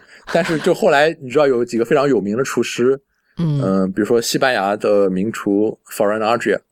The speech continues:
Speaker 1: 嗯。
Speaker 2: 还有英国的名厨，嗯，Heston Blumenthal，
Speaker 1: 嗯。
Speaker 2: 这些人，嗯，不知道大家是不是很熟悉这，这几个厨师。Ferran Adrià，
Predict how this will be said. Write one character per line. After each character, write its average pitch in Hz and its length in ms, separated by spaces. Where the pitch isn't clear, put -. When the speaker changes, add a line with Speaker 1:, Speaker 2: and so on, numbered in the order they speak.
Speaker 1:
嗯。 160 160
Speaker 2:
还 - 160
有 90 500
英 123 220
国 107 160
的 101 60
名 101 220
厨， 98 520
嗯， 90 340
Heston 107 400
Blumenthal， 104 640
Speaker 1:
嗯。 180 120
Speaker 2:
这 - 100
些 101 180
人， 87 340
嗯， 95 400
不 - 100
知 127 80
道 113 80
大 107 140
家 104 280
是 - 120
不 107 60
是 104 80
很 98 140
熟 95 240
悉 113 200
这， 113 120
这 117 140
几 95 140
个 90 360
厨 - 200
师。 90 360
Ferran 165 400
Adrià， 120 400